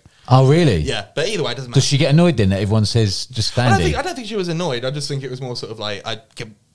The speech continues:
Speaker 2: I, I know Tandy's e-, easier to say, but
Speaker 1: Right.
Speaker 2: can we, can
Speaker 1: I love
Speaker 2: her-,
Speaker 1: her as
Speaker 2: heritage
Speaker 1: well.
Speaker 2: and that.
Speaker 1: She's hot.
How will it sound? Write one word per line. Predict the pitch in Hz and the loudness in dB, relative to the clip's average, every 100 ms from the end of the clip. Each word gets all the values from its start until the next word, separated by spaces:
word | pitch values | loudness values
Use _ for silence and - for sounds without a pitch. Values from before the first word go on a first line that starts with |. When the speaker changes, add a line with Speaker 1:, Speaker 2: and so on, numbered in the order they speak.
| _ _ - | _ _ -12
Speaker 2:
I, | 120 110 | -8 -4
I | 123 | -4
know | 127 123 107 _ - | -4 -8 -12 _ -12
Tandy's | - 147 147 | -6 -6 -6
e-, | 123 120 127 | -8 -8 -4
easier | 123 113 | -2 -4
to | 107 107 | -6 -6
say, | 113 98 | -4 -4
but | 104 101 _ - | -6 -10 _ 0
Speaker 1:
Right. | 80 156 139 | 4 6 4
Speaker 2:
can | |
we, | 120 | 0
can | 113 160 - - - 165 | -6 -8 -8 -12 -16 -4
Speaker 1:
I | 87 | 0
love | 92 - | 2 0
Speaker 2:
her-, | 82 | -2
Speaker 1:
her | 73 | -2
as | 76 | -4
Speaker 2:
heritage | 87 | -8
Speaker 1:
well. | 82 | -8
Speaker 2:
and | 104 | -10
that. | |
Speaker 1:
She's | 101 78 | -12 -14
hot. | 71 | -16